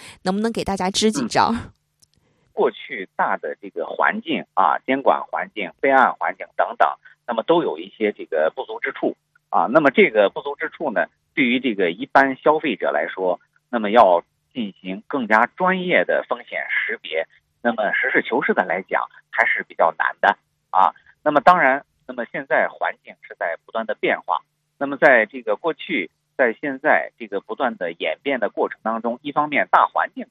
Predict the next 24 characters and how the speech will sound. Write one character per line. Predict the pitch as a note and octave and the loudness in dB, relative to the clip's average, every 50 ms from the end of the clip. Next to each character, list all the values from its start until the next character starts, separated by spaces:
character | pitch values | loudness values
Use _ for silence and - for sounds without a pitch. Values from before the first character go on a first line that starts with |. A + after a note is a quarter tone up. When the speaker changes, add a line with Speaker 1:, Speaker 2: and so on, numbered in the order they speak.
| - - | -12 -10
Speaker 2:
是 | - F2+ E2 - _ | -8 -8 -10 -12 _
逐 | _ _ | _ _
渐 | - G#2+ F2+ E2+ - - | -14 -12 -12 -6 0 0
向 | B2+ G2 | 0 0
好 | - - B1+ A1 - | 0 -4 -8 -6 0
的， | - F2+ - - _ _ _ _ _ _ _ | 2 2 2 0 _ _ _ _ _ _ _
那 | - C3+ | -4 0
么 | B2+ B2 | 0 2
未 | C3 F3+ F#3+ C3+ | 2 4 4 8
来 | A2+ G#2 A2 A#2+ | 8 8 8 6
好 | - - - D2 - | 4 0 -6 -6 -6
的 | - - | -6 -10
平 | - _ _ _ | -10 _ _ _
台 | - G#2+ G2 G#2+ | -10 -10 -10 -8
呢， | A2+ G#2 G2 | -8 -10 -8
那 | B2 C#3+ | -8 -10
无 | C#3+ D#3+ _ | -12 -12 _
非 | - F3+ F3 | -8 -8 -8
就 | - E3 C#3 A#2 | -6 -8 -10 -6
是 | - G#2 G2 F#2+ - _ _ _ _ | -2 -2 -2 -2 -4 _ _ _ _
首 | - F#2 E2+ E2+ | -4 -4 -4 -2
先 | - D3 D3+ D3 | -2 -4 -4 -4
是 | - A#2 G2 F#2+ - | -4 -2 -4 -4 -4
通 | - - D#3+ | -8 -14 -20